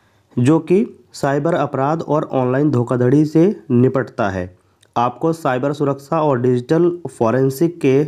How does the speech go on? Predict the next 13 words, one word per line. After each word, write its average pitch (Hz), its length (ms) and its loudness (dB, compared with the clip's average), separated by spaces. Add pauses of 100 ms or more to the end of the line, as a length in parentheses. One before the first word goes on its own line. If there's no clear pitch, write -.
विभिन्न 135 420 4
पहलुओं 139 440 0
में 147 220 2 (380)
प्रशिक्षित 151 600 0
किया 139 200 2
गया 123 220 0
है। 143 180 -2
हालांकि 135 480 0
कर्मचारियों 127 720 0
की 170 160 -4
कमी 151 300 0
के 165 140 0
कारण 104 320 -4